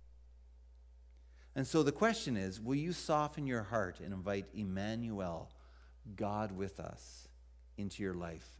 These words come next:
and into your situation? Or are you skeptical this Christmas, right? Will you allow yourself to hope that things could be different? Which brings us to the third picture of hospitality, and that's found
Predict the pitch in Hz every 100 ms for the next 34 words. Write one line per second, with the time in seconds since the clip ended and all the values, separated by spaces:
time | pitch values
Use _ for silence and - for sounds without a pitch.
0 | - 95 90 95 85 - 92 - 80 80
1 | - - - - - - 117 110 98 95
2 | 90 - 82 92 - 76 65 - - -
3 | - - - - - - - - - -
4 | - - 120 - - - - - - -
5 | - - - - 120 135 131 135 147 139
6 | - 135 - 110 110 107 - 85 - 104
7 | 98 - 104 87 82 85 - - - -
8 | - - - - - - - - - -
9 | - - - - - - - 160 165 -
10 | 196 214 196 202 190 156 139 - 180 185
11 | 185 156 - 135 120 127 120 - - 104
12 | 87 76 - - - - 113 135 131 -
13 | 120 120 117